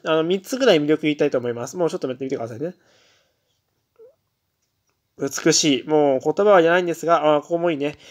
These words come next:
えーっと、何が素晴らしいのかというと、まずね、まず、えー、足。あの、伸びてて綺麗。このフリーレッグ、フリーっていうのは自由という意味なんで、自由にしている足。うちのこの、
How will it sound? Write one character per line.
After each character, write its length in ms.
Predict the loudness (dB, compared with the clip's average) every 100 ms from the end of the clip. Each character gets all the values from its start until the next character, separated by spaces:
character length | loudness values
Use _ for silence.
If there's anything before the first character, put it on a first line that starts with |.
| -10
え 180 | 2 2
ー 40 | 2
っ 40 | _ -2
と、 640 | 0 2 4 4 2 -2
何 240 | -6 -2 0
が 100 | -2
素 120 | 0
晴 80 | -2
ら 100 | -2
し 80 | -4
い 80 |
の 80 | -6
か 100 | -6
と 80 | -6
い 40 |
う 40 | -6
と、 80 | -2
ま 160 | -2
ず 140 | -2 -2
ね、 240 | -2 -2
ま 160 | -2 -2
ず、 240 | -2 -6 -10 -20 -12
え 340 | -2 0 2 2
ー、 80 | 0
足。 460 | -2 -2 -4 -8 -12
あ 140 | -8
の、 240 | -6 -6
伸 140 | -6 -8
び 140 | -6
て 100 | -4
て 240 | -2 -2 -2
綺 120 | 2
麗。 260 | 2 2 -2 _ _ _ _ _ _ _ _ _ -20 _ -4
こ 120 | -2
の 100 | 0
フ 160 | -2
リ 160 | -2 4
ー 40 |
レ 60 | 4
ッ 80 | 4
グ、 80 | 0
フ 160 | 0
リ 140 | 0 -4
ー 40 |
っ 40 |
て 80 | -6
い 0 |
う 20 |
の 60 | -6
は 80 | -6
自 160 | -2
由 200 | 4 4
と 100 | 4
い 20 | -2
う 40 |
意 20 |
味 60 | -4
な 80 | -10
ん 100 | -4
で、 140 | -2
自 240 | -2 -4 -2
由 160 | 0
に 100 | 0
し 80 | -2
て 80 | 0
い 60 | -2
る 80 | 0
足。 400 | -2 -2 -4 -8 _ -20
う 140 | -16
ち 160 | -14 -12
の 100 | -10
こ 120 | -8
の、 160 | -8